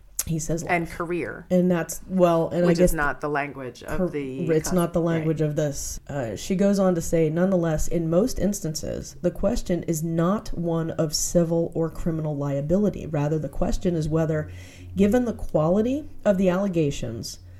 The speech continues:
Speaker 1: the person against whom the allegations have been made should remain in the position of trust, confidence, and responsibility, which he," and it's usually a he, this is her parent-, parenthetical,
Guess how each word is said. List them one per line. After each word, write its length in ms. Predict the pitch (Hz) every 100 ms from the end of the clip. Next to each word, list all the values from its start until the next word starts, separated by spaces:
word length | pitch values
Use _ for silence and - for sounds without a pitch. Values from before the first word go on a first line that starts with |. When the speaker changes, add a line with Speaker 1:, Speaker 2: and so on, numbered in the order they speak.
| - - -
Speaker 1:
the 80 | 175
person 600 | - 202 214 - 233 226
against 480 | 185 170 196 247 -
whom 240 | - 196
the 140 | 175 -
allegations 720 | 170 170 160 160 - 156 156
have 260 | 165 156 151
been 220 | 143 143
made 400 | 196 170 143 151
should 360 | - - 233
remain 460 | 226 202 208 247 277
in 120 | 247
the 60 | 226
position 520 | 220 180 190 - 170
of 140 | - 151
trust, 400 | - 170 - -
confidence, 600 | - 170 170 156 156 -
and 100 | 170
responsibility, 1000 | 151 - 156 147 156 185 240 185 156 147 - - - - - - - -
which 600 | 196 190 190 - - -
he," 640 | - 226 175 151 180 - - -
and 120 | 160
it's 180 | 156 -
usually 420 | 151 143 143 147
a 40 | 185
he, 460 | - 120 107 156 -
this 120 | 156
is 120 | 151
her 220 | 156 160
parent-, 500 | 160 - 139 135 -
parenthetical, 760 | - 143 135 - - 120 127